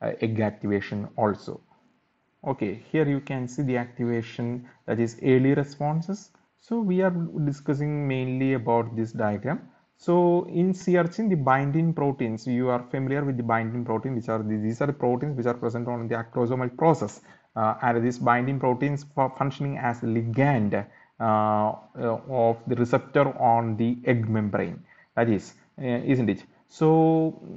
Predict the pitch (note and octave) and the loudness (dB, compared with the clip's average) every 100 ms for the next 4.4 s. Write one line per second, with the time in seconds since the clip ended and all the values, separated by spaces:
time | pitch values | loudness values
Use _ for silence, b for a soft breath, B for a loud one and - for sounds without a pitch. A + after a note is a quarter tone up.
0 | D3 D3 C#3 C#3 B2+ C3+ D3 D3 F#3+ F#3+ | -2 2 4 2 4 6 6 4 2 0
1 | E3+ E3+ F3 D3+ C#3 C#3 E3+ C#3 - D3 | -2 -2 -2 0 0 0 0 -2 -4 -12
2 | - B2+ C#3+ D3 C#3 C3+ C3+ C3+ D3 D3 | -8 -6 -4 -4 -2 -2 -2 0 0 0
3 | - C3+ B2 A#2 A2+ - - - - D#3 | -4 -2 2 4 2 -2 -16 -20 0 4
4 | D#3+ F3+ F#3 | 4 2 -2